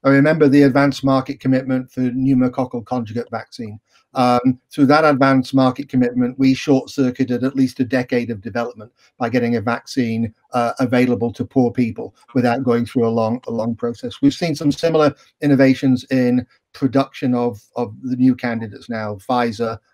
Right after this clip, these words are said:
Moderna, AstraZeneca has announced, uh, um, interim, uh, um, uh, uh, uh, results, and it's looking,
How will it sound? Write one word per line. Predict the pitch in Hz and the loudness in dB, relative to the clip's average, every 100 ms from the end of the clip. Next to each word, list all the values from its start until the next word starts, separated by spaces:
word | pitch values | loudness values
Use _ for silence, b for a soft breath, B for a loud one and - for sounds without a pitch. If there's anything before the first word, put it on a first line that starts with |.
| _ | _
Moderna, | 117 110 123 117 117 113 b b | -6 0 0 2 0 -2 b b
AstraZeneca | 123 127 110 120 120 117 113 117 | -6 -4 -2 0 0 0 -2 -2
has | 120 110 | -4 -4
announced, | 117 113 113 - - | -4 -2 -4 -8 -8
uh, | 120 117 110 | -6 -4 -6
um, | 113 120 | -6 -2
interim, | 123 123 120 110 120 - | -2 -2 -4 -4 -6 -8
uh, | 117 113 117 | -6 -6 -6
um, | 117 117 120 123 _ | -2 0 0 -4 _
uh, | 117 110 110 110 113 | -6 -4 -6 -8 -8
uh, | 110 117 b _ 120 | -8 -10 b _ -4
uh, | 113 - | -2 0
results, | 117 131 120 - - _ B - | 2 4 2 -2 -18 _ B 2
and | 151 | 2
it's | 147 170 | 2 2
looking, | 147 151 135 | 4 4 4